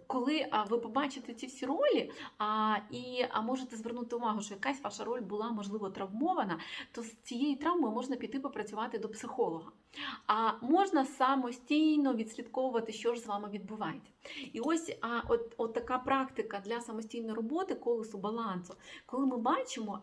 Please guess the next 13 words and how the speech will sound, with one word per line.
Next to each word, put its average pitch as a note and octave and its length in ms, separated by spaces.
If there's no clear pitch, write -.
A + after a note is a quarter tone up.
якій A3 560
ролі C#4+ 360
не G#3 100
вистачає A#3+ 800
кольору, G#3+ 460
коли A#3+ 200
ми D4 160
зафарбуємо A3 600
ці A#3 340
сектори. - 540
І A#3 80
тоді B3 400
ми, B3+ 380